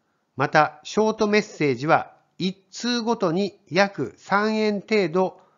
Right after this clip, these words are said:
別途料金がかかります。最近は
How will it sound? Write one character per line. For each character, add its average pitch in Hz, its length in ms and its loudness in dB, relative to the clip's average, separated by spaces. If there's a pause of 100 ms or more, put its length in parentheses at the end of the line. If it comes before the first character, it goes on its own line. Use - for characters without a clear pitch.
(180)
別 233 300 0 (160)
途 226 160 4
料 185 240 4
金 156 260 -4
が 190 160 2
か 143 140 -10
か 123 100 0
り 113 80 -2
ま 98 160 -8
す。 - 160 -20 (1200)
最 196 220 4
近 202 240 0
は 180 300 4